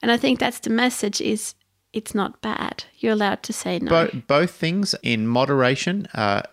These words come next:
Speaker 2: essential and they can make life complete and very pleasurable. But
Speaker 1: Yes.
Speaker 2: one over-empowering the other one can have complications, in my experience.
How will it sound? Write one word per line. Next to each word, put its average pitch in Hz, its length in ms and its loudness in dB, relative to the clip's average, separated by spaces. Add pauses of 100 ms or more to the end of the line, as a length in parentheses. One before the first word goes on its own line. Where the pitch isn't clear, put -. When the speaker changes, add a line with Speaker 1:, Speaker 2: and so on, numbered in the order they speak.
Speaker 2:
essential 135 720 0 (140)
and 104 240 0
they 104 220 2
can 104 200 -2
make 104 280 0
life 98 320 0
complete 107 480 0
and 98 160 -4
very 104 440 0 (480)
pleasurable. 95 680 -2 (120)
But 104 340 0 (120)
Speaker 1:
Yes. - 120 -20 (320)
Speaker 2:
one 127 560 0
over-empowering 110 920 2
the 101 100 0
other 107 180 0
one 151 280 -2
can 113 200 -4
have 101 260 -2
complications, 92 840 -6
in 113 140 -2
my 110 240 4
experience. 85 760 -2